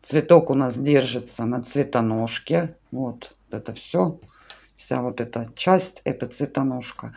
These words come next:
А дальше у нас идёт прилистник или же прицветники называют ещё. Вот они. И дальше уже сам цветок держится на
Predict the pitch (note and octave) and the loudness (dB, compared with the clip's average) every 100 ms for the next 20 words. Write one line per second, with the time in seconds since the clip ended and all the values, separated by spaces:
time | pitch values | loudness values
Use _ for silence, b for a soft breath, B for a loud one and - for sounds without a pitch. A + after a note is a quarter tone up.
0 | B B B B - C3+ E3 E3 - B2 | B B B B 2 10 10 8 0 -2
1 | B2+ B2+ A#2+ - D#3+ C#3+ C#3 B2+ - - | 0 -2 -6 -6 -2 0 -2 -4 -14 -12
2 | - D3+ C#3+ D3 - F3 F#3 - F#3 D#3+ | -2 2 4 2 2 0 0 0 2 2
3 | C3+ - E3 - B2+ A#2 A#2+ C#3 C3+ - | 2 0 -2 -4 -2 -2 0 -2 -2 0
4 | F3+ E3 F3 D#3+ D#3 D3+ D3+ C#3 - C#3 | 2 4 4 4 4 2 -2 -10 -8 -6
5 | C3+ B2+ - A#2+ A#2+ - _ _ b b | -6 -6 -6 -6 -6 -8 _ _ b b
6 | b b b F#3+ F#3 D3+ F3 - C3 B2 | b b b 0 6 6 6 0 -4 -4
7 | C3 D3+ E3 D#3+ - - C3 C3 C3 B2+ | -4 2 2 2 -2 -8 -8 -6 -4 -6
8 | - B2 A#2 A2 G#2+ - - A2 A2+ _ | -6 -8 -6 -8 -14 -16 -14 -12 -14 _
9 | _ _ _ _ _ - C3+ D3 | _ _ _ _ _ -4 0 2